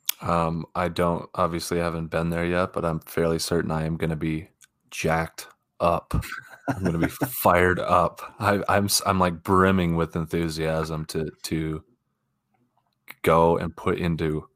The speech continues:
Speaker 1: play the things that we've put into practice to this point. Um, for us, we had a weird week.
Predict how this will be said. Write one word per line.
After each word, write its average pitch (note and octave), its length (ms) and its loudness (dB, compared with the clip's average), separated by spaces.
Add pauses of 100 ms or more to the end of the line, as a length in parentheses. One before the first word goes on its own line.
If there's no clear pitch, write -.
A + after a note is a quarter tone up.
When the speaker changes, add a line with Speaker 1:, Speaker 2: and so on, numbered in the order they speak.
(420)
Speaker 1:
play E2+ 400 4
the D#2+ 160 -4
things D#2+ 340 -4
that D#2+ 80 -6
we've D#2 220 -8
put E2+ 160 -2
into D2+ 200 -4
practice - 580 -6
to D#2+ 100 -10
this C#2+ 160 -8
point. - 340 -12 (1200)
Um, D#2 540 -2 (380)
for F2+ 180 6
us, G2 160 6
we G2+ 140 0
had F2+ 100 2
a E2 40 4
weird E2 280 0
week. E2 480 -6